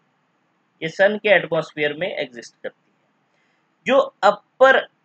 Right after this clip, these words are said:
atmosphere है और outer part जो है atmosphere का, उसको बोला जाता है corona। अब यहाँ से क्या होता है, जो solar flare और wind जो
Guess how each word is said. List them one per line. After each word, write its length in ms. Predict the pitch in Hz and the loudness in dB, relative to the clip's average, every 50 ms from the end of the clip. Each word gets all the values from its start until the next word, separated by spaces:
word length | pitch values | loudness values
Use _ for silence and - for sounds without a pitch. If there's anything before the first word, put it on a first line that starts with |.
| _ 196 | _ 2
atmosphere 720 | 202 196 202 190 190 190 190 190 - - 180 175 175 170 | 2 2 2 0 -2 -2 -2 -4 -8 -8 -2 -2 0 0
है 280 | 160 160 170 175 196 208 | 0 0 2 4 4 4
और 320 | - - 190 202 - - - - | 4 2 2 2 0 0 -2 -2
outer 380 | 165 175 175 170 - 233 240 220 | -2 -2 -2 0 0 0 0 0
part 360 | - - 160 151 151 147 - | 0 2 2 2 2 0 -4
जो 80 | 151 | -6
है 160 | 147 160 156 - | -2 -2 -2 -2
atmosphere 640 | 151 147 127 - 143 143 139 - _ - 139 135 131 | -2 -4 -4 -4 -6 -8 -8 -8 _ -8 -6 -6 -6
का, 160 | - - 170 | -2 -2 -2
उसको 360 | 175 - 160 156 - - 175 170 | -2 -2 -6 -12 -12 -10 -12 -10
बोला 220 | 139 135 120 117 | -10 -10 -12 -12
जाता 240 | 107 110 - - 147 | -14 -14 -6 -6 -6
है 60 | 147 | -6
corona। 360 | - - 117 101 101 - _ _ _ _ _ _ _ _ _ _ _ _ _ _ _ _ _ _ _ _ _ _ _ _ _ _ _ _ _ _ _ _ _ - | -4 -8 -12 -12 -12 -18 _ _ _ _ _ _ _ _ _ _ _ _ _ _ _ _ _ _ _ _ _ _ _ _ _ _ _ _ _ _ _ _ _ 0
अब 140 | 247 254 | 0 2
यहाँ 240 | 269 254 247 240 233 | 2 0 0 0 -2
से 180 | 233 - 254 254 | -4 -6 -8 -6
क्या 180 | - - 220 | -4 -2 -2
होता 280 | 196 175 165 - - 185 | -2 -2 -2 -2 -2 0
है, 100 | 196 214 | 0 0
जो 180 | 202 - 233 233 | 0 -2 -6 -6
solar 600 | 233 - - 196 196 190 196 214 226 240 240 175 | -6 -8 -8 -8 -6 -4 -2 0 0 0 0 -2
flare 440 | - 180 175 170 165 170 185 208 | -8 -6 -4 0 4 4 4 4
और 320 | 196 - - 190 190 185 180 | 4 0 0 0 2 2 0
wind 420 | 165 - - 175 202 214 226 214 | -4 -6 -4 -4 -4 -2 -2 -2
जो 280 | 190 160 143 143 131 | -2 -2 -4 -6 -6